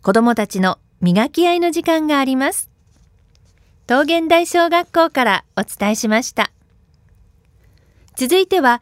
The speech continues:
清水第一中学校から、合唱祭に向けてと題してお届けします。清水第一中学校では、十一月九日に清水マリナートで合唱祭が行われます。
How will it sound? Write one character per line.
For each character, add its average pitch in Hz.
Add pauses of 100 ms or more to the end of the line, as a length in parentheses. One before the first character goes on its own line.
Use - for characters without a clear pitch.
清 359
水 254
第 240
一 -
中 339
学 320
校 233
か 185
ら、 165 (540)
合 208
唱 392
祭 311
に 247
向 233
け 233
て 214 (200)
と 285
題 311
し -
て 262
お 220
届 202
け -
し 190
ま 185
す。 - (1300)
清 -
水 277
第 220
一 -
中 294
学 294
校 247
で 214
は、 180 (320)
十 233
一 254
月 240
九 202
日 214
に 180 (160)
清 302
水 247
マ 170
リ 233
ナ 320
ー 311
ト 277
で 196 (120)
合 190
唱 359
祭 285
が 180
行 202
わ 196
れ 185
ま 170
す。 -